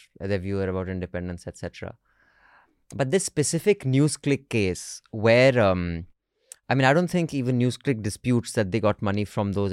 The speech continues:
entities, which now trail back to Singham. Is this a part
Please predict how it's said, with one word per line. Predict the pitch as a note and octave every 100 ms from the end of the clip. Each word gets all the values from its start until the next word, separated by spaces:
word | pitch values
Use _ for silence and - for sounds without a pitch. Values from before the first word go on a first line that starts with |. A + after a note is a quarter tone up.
| F#2
entities, | F2+ - A2+ C3+
which | A2+ - -
now | G2 G#2+ D3+ _ _ _
trail | _ G#2+ G#2+
back | F#2+ G2+ -
to | A#2 C3+ - _ _ _ _
Singham. | - G#2+ B2 - _ _ _ _ _
Is | F3 D#3
this | D#3+ A#3+ A3+
a |
part | - - C3 F#3+